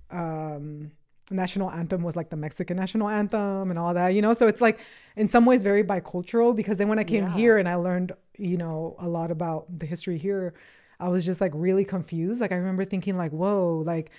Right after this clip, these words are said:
Speaker 1: the way that we talk about our, like, the U S talks about itself here is so different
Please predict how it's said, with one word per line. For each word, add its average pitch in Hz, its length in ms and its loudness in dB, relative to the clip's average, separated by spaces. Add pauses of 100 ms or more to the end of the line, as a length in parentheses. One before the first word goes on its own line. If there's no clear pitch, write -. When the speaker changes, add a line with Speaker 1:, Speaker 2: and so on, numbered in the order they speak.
(220)
Speaker 1:
the 185 80 0
way 180 160 0
that 220 160 2
we 214 100 0
talk 160 300 -8
about 180 520 -2 (220)
our, 170 340 -6
like, 180 220 -2
the 180 100 0
U 185 160 4
S 202 100 0
talks - 220 -6
about 190 180 0
itself 170 360 -4
here 196 460 -2
is 156 160 -6
so 190 180 0
different 165 640 -6